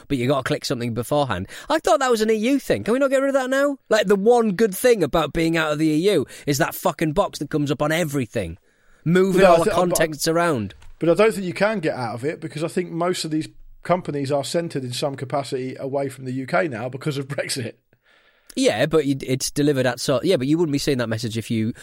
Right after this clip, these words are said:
Speaker 1: ha-, saw, uh, access the same content in, you know, elsewhere and outside of the E U,
Speaker 2: It is
Speaker 1: would you?
Speaker 2: annoying that.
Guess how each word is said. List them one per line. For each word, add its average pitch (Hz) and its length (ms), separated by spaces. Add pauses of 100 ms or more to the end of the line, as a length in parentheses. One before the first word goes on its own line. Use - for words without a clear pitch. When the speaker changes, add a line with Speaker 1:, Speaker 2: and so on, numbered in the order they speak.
(180)
Speaker 1:
ha-, - 140
saw, 123 220
uh, 120 120 (160)
access - 320
the - 80
same 110 220
content 104 480
in, 98 340
you 95 100
know, 82 180
elsewhere 101 420
and 95 320
outside 110 340
of 92 80
the 98 80
E 95 140
U, 160 60
Speaker 2:
It 175 40
is 185 140
Speaker 1:
would 160 60
you? 160 60
Speaker 2:
annoying 131 240
that. 110 200